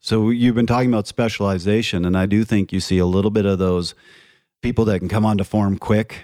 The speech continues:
and use that repeated block type approach are really those ones like the, the Van Aerts that you're seeing specializing in that type of event.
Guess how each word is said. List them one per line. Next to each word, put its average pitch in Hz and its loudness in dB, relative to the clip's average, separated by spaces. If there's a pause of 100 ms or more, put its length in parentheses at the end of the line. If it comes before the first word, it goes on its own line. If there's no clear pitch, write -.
(340)
and 95 2
use 107 2
that 98 0 (160)
repeated 101 0
block 98 0 (160)
type 98 -4
approach 101 -4 (520)
are 95 0
really 110 2
those 104 -2
ones 101 0
like 92 -2
the, 90 0
the 98 0
Van 98 2
Aerts 98 0
that - -6
you're 90 -4
seeing 90 0
specializing 90 0
in 92 0
that 98 2
type 92 0
of 82 -2
event. 82 0